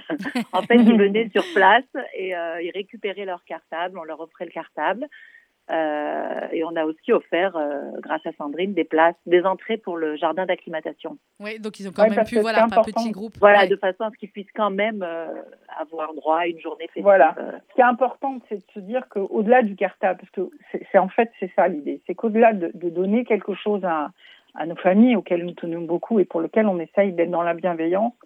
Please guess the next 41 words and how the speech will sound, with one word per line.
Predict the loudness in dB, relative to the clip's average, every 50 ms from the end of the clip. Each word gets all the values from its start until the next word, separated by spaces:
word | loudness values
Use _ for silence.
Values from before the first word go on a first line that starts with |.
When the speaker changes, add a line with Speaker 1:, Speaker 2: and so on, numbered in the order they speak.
| _ _ _ _ -2
Speaker 3:
mais | -2 -2
aussi | -2 -2 -2 0 2
dans | 2 4
la | 2 2 0
bientraitance. | -2 -4 -6 -6 -6 -8 -6 -4 -2 -2 -2 -2 -4 _ _ -20 -20 -20 -20 -20 -20 _
C'est-à-dire, | 0 2 8 8 8 8 8 4 2 2
c'est | 0 2
pas | 2 2 4
seulement | 2 2 4 4 2 2
donner | 0 -2 -2
un | -4 -6
cartable | -4 -6 -8 -2 0 0 0 0
pour | -4 -8 -8
un | -6
cartable, | -6 -8 -8 -2 0 0 0 0
même | -2 -4 -4 -4 -6 -8 -8
si | -8
on | -8 -8 -8 _
sait | -2 -2 -2
que | -2 -8 -10
c'est | -10 -10
pour | -8 -8 -10 0 2
ça | 2
qu'ils | 2 2 -4 -6 -2
viennent | 0 0 0 0
au | -2
départ, | -2 -4 -2 2 4 4 4 4 2 -2 -12 -20 -20 -20 -20 _ _
mais | 4 6 6 6 4 0
on | -2 -6 -4 -4
s'est | -4 -4
dit, | -2 -4 -6 -2 -2
cette | -2 2 4
année, | 4 4 4
on | 0 0
n'a | 0 0 2
pas | 2 0 0
pu | 0 -2 -6
faire, | -6 0 2 2 2 2 2
euh, | 0 2 2 0 0 -2 -6 _ _ _ _
les | -10 -8 -4 -2
invités | -2 -2 -4 -8 -10 -10 -10 -10 -10